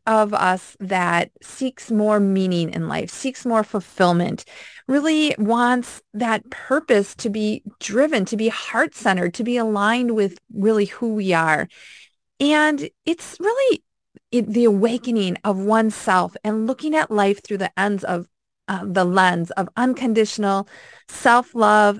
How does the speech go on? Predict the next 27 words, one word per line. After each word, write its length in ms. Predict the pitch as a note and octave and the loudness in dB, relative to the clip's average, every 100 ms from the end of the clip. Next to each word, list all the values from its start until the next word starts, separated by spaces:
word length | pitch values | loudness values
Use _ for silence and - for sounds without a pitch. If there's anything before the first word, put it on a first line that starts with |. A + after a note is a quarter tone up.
| - | -6
nourishing 760 | G#3 G#3 A#3 C4+ C#4+ - C4+ B3+ | -4 -2 0 -2 -4 -4 -4 0
that 260 | A#3 A3+ - | 0 0 -2
energetic 600 | A3+ A3 A#3 A3+ A3+ A3+ | -4 -2 0 0 -2 -2
alignment 540 | G#3 G#3 G#3+ G#3+ G#3 | -2 0 0 -2 -4
of 120 | F3+ F3+ A#3+ | -6 -12 -8
mind, 420 | G3+ G3+ G#3+ G#3 | -2 0 2 0
body, 320 | G#3 G#3+ G#3+ | 0 0 0
and 160 | G#3+ G#3 | 0 -4
soul, 340 | - G#3+ G#3+ A#3+ | -4 -4 -4 -4
and 160 | B3 | -6
really 300 | D4+ F#4 G4 C4+ | -4 -6 -6 -4
embracing 880 | A#3 G3 F#3+ G3+ G#3+ - G3 F3 - - - - | -4 -2 0 2 0 -2 -4 -4 -6 -20 -20 -12
the 120 | - - | -8 0
opportunities, 840 | B3 C#4 C4+ C4+ C4 B3+ B3+ A#3+ | 0 0 -2 -2 -2 0 -2 -2
the 100 | G3+ | -4
transitions, 880 | F3 - A3 G#3 B3 - B3+ A#3+ A3+ | -6 -2 -2 0 0 0 0 -2 -2
the 120 | F#3 | -4
challenges, 880 | F3+ - - B3 C4 B3+ A#3 C4 B3+ - - - - - | -4 -6 -2 0 2 2 4 2 2 -6 -20 -20 -20 -8
everything 960 | C4+ B3 A#3 A#3 A3+ G#3+ - G3 F#3 - | -6 -6 -6 -4 -4 -4 -4 -2 -2 -2
of 160 | F#3+ F3+ | -2 0
life. 400 | F3+ F3 F3+ - _ _ _ _ _ _ - | 2 2 0 -6 _ _ _ _ _ _ 0
You 80 | B3+ | 4
know, 180 | B3 | 4
the 120 | A3+ A3+ | 2 0
thing 240 | D4+ C#4 | 2 2
is 220 | C4+ A#3 - | 2 -2 -6
that, 240 | G3+ - | -6 -6